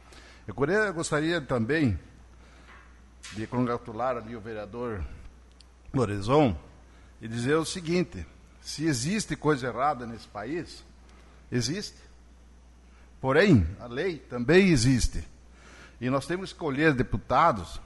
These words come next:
que se relacionam com o nosso município, aqueles que dão verba para os nossos municípios, tem uma relação daqueles que colaboraram com o nosso município, é esses deputados que nós temos que escolher.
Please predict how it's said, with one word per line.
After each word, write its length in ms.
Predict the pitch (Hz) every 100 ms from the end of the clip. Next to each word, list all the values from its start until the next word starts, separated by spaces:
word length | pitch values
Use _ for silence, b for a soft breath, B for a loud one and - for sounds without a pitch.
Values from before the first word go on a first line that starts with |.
| -
que 100 | -
se 100 | 113
relacionam 680 | 131 135 131 - - 139 160
com 140 | 131 101
o 20 |
nosso 280 | 104 113 -
município, 720 | 98 87 - 147 - - -
aqueles 400 | - - 139 135
que 100 | -
dão 240 | 113 120 98
verba 340 | 113 143 120
para 100 | 82
os 60 | 101
nossos 200 | 104 -
municípios, 640 | 95 87 117 123 - -
tem 160 | - 131
uma 100 | 127
relação 500 | 117 104 - 127 117 B B B B
daqueles 400 | 107 - 117 120
que 160 | - 113
colaboraram 640 | - 107 101 101 110 120
com 120 | - 101
o 40 |
nosso 240 | 107 101
município, 460 | 101 98 - 147 - B B B
é 160 | B 120
esses 560 | 131 156 190 - 165 -
deputados 720 | - 127 117 113 123 139 151
que 100 | 147
nós 200 | 147 -
temos 260 | 135 131
que 320 | - 143 151 147
escolher. 520 | 123 113 180 165 170